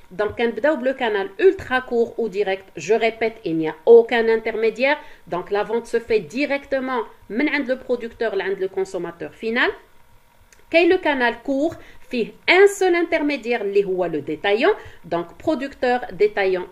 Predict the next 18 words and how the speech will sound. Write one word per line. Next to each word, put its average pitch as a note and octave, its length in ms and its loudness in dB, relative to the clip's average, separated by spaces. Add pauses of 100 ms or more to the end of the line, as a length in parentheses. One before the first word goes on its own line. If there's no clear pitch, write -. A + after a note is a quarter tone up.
consommateur D#3+ 580 -8
final. A#3+ 380 -2 (340)
Quel A#3+ 300 0
un B3+ 240 2
autre A#4+ 380 4
canal D#4+ 420 0
court, C4 420 -2
وراه D#3+ 140 -2
هضرنا F#3+ 360 -2
عليه F#4+ 220 4
قبيلة, D4+ 460 0 (240)
ولكن F3+ 400 0
هذا F#3+ 220 -2
سميتو G3 380 -2
le G3 100 4
canal G3+ 340 -2 (100)
court G#4 380 8
moderne. B3 640 0